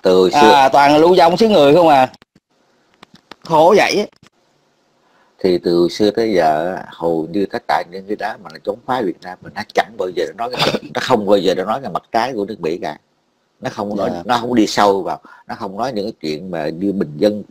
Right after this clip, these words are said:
Speaker 1: bình dân phục vụ, nghĩa là bình thường trong xã hội, bình thường sinh hoạt hàng ngày, nó không có nói như vậy, cái điều đó, điều đó. À, à, mà nó chỉ nói những cái kiểu mà nó chiếu cảnh xe hơi kia.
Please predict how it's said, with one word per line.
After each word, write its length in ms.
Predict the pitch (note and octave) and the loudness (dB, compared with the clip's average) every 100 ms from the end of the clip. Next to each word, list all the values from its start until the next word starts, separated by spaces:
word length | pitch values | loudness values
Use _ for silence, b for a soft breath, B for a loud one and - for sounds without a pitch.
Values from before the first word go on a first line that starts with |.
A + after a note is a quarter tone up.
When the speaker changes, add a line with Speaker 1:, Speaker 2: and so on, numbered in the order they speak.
| _ - | _ -10
Speaker 1:
bình 220 | G2+ F#2+ - | -4 -4 0
dân 140 | G2+ | 0
phục 140 | F2+ D2 | 0 -4
vụ, 280 | D#2+ D#2+ F#2 G2+ | -2 0 0 -2
nghĩa 100 | G#2+ | -6
là 80 | |
bình 160 | F#2 C#2+ - | -6 -8 -4
thường 240 | F#2+ D#2+ D#2+ | -2 -2 -2
trong 120 | F#2 | -4
xã 200 | - G2+ | -2 -2
hội, 220 | E2 F2 B B B | -2 -4 B B B
bình 140 | E2+ D2+ | -12 -8
thường 180 | - E2 | -2 -2
sinh 200 | D#2 F#2 | -2 -4
hoạt 160 | E2 D#2 | -2 -2
hàng 180 | - E2+ | -4 -10
ngày, 280 | E2 E2 E2 A#2 | -4 -2 -2 -6
nó 60 | |
không 80 | G#2 | -4
có 80 | A#2 | -4
nói 220 | A2 B2+ | -4 -8
như 120 | G#2+ F2+ | -8 -4
vậy, 160 | D2 C#2+ | -6 -4
cái 80 | F#2 | -6
điều 120 | D2+ | -4
đó, 80 | E2 D#2 | -6 -6
điều 120 | D#2+ | -8
đó. 140 | F#2+ - _ _ _ | -8 -14 _ _ _
À, 280 | - F#2+ G2+ B B B B | -6 -4 -4 B B B B
à, 320 | - F#2 F2+ E2+ | -2 2 4 2
mà 160 | E2 | 0
nó 100 | E2+ G#2 | -2 -2
chỉ 120 | G#2 | -4
nói 220 | G#2 C3 | 0 -2
những 140 | B2+ A2 | -2 -4
cái 120 | B2 | -2
kiểu 180 | - G2 | -2 -2
mà 80 | F#2+ | -4
nó 80 | G2+ | -6
chiếu 200 | - C#3+ C#3+ | 0 0 0
cảnh 140 | - - | -4 -4
xe 160 | G2+ | -4
hơi 380 | G2+ G#2 G#2 G2 | 0 0 0 -2
kia. 140 | G#2+ | -8